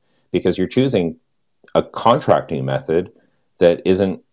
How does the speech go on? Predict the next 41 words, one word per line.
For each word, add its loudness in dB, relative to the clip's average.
isn't 0
fair. 2
It -2
isn't -2
fair 0
and, -6
and -4
equitable -2
in -8
the -6
public. -6
And -2
because 0
you 0
reach -4
a -2
scale -2
of -2
some -6
of -6
these -10
things, -8
especially 0
when -2
you -6
get 0
into -6
big -6
transit -2
projects -8
and -20
stuff, -2
you -6
reach -4
a -10
scale 0
where 6
there 4
isn't 0
any -4
competition. -6